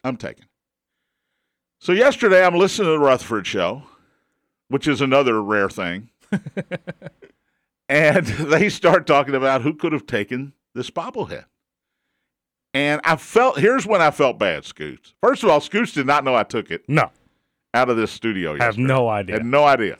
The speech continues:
Speaker 2: And, and it's, it's been
Speaker 1: And
Speaker 2: hard
Speaker 1: and
Speaker 2: on
Speaker 1: you
Speaker 2: me.
Speaker 1: kinda got blamed for it.
Speaker 2: Yeah, it's been hard on me because I'm being labeled as an accomplice when
Speaker 1: <laughs>
Speaker 2: I,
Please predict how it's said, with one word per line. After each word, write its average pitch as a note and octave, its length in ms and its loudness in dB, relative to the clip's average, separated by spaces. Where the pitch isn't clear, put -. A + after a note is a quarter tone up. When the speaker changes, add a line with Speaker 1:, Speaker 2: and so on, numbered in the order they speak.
Speaker 2:
And, F#3+ 140 2
and F3 340 2
it's, E3+ 420 0
it's C#3+ 180 -2
been G3+ 140 2
Speaker 1:
And E3+ 100 2
Speaker 2:
hard G#3 260 6
Speaker 1:
and F#3+ 80 6
Speaker 2:
on E3+ 80 2
Speaker 1:
you F#3+ 60 2
Speaker 2:
me. A3+ 140 2
Speaker 1:
kinda B3 220 4
got F#3+ 220 4
blamed F#3+ 380 2
for F2 240 -4
it. C#2 40 -8
Speaker 2:
Yeah, F#3 220 2
it's C#3 180 -2
been E3 160 0
hard D#3+ 220 4
on C3+ 140 0
me D#3+ 180 0
because B2 280 -6
I'm C3 520 -2
being B2 300 -4
labeled A#2 380 -2
as A2 180 -2
an A2+ 80 -8
accomplice A#2+ 640 -6
when A#2 200 2
Speaker 1:
<laughs> - 80 -4
Speaker 2:
I, D#3 380 4